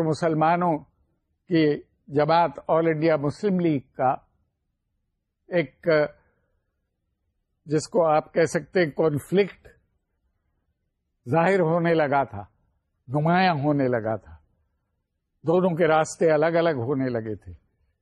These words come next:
اس لیے اس تمام سیاست کا اور سیاسی عمل کا ہمیں اس دور کی صحافت میں بھی، ہندوؤں کی ملکیت کے اخبارات میں بھی اور مسلمانوں کی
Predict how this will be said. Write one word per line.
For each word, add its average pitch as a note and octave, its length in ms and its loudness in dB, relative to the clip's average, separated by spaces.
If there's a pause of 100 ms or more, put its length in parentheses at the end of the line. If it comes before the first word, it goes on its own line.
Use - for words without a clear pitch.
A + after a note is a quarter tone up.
(200)
اس F#3+ 220 -4
لیے G3 240 2 (160)
اس A3 160 -2 (280)
تمام F#3 480 0 (100)
سیاست E3+ 540 -2 (140)
کا E3 140 2 (300)
اور D3+ 240 0
سیاسی C#3+ 540 -2 (200)
عمل C#3 300 -2
کا B2+ 260 -6 (1120)
ہمیں D3 240 0
اس - 480 -8 (100)
دور D3+ 340 0
کی D#3 280 -8 (320)
صحافت C#3+ 560 -4
میں C3+ 120 -2
بھی، D3+ 220 -6 (760)
ہندوؤں E3 340 0
کی E3 140 -4
ملکیت D#3 480 -2
کے E3+ 120 -4
اخبارات E3 600 0
میں E3+ 120 -8
بھی F#3+ 160 -10 (340)
اور C#3+ 260 -2
مسلمانوں C3+ 600 -4
کی B2+ 220 -12